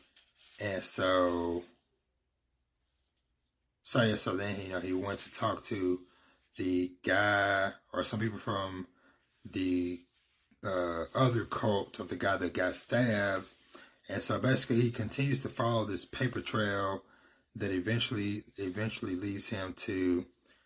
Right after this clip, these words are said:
a small warehouse close to the Shuki-, uh, Shikishima residence, the family that went missing.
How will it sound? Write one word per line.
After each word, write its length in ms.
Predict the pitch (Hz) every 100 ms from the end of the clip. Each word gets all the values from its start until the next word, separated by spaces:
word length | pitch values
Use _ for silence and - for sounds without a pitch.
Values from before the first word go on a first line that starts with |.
| _ _ _ 104
a 160 | 101
small 520 | 90 - 107 95 87
warehouse 840 | 98 156 127 107 98 92 - - - _ _ _ _ _ _ _ - _
close 320 | - - 107 -
to 100 | 104
the 80 |
Shuki-, 640 | 101 - 117 - - - - -
uh, 120 | 98 90
Shikishima 800 | - 131 - 113 131 113 101 95
residence, 460 | 120 113 98 95
the 80 | -
family 280 | - 110 101
that 100 | 92
went 220 | 90 90
missing. 460 | 120 156 - 95